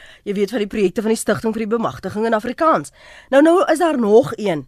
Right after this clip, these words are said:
wat jy kan byvoeg en dit is Afrikaans punt com. Die gedagte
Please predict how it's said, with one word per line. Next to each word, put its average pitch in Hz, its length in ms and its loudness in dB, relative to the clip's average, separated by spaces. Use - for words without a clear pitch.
wat 175 160 -4
jy 180 100 -2
kan 160 240 -4
byvoeg 160 480 -6
en 233 120 -4
dit 190 160 -4
is 202 140 -4
Afrikaans 165 760 -6
punt 202 280 -4
com. 247 280 2
Die 277 120 0
gedagte 233 800 0